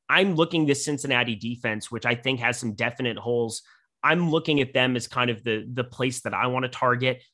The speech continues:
I'm not really big on that game to begin with, outside of,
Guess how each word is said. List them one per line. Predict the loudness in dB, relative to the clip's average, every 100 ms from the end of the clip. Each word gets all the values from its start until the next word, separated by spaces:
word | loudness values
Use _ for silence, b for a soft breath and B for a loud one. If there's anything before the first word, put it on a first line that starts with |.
| _
I'm | 2 4
not | 4 2
really | 2 0
big | 2 0 0 -2
on | 2
that | 2 0 -2
game | -2 -2 -4
to |
begin | -6 -6 -2 0
with, | 0
outside | 0 -2 0 2 2
of, | -2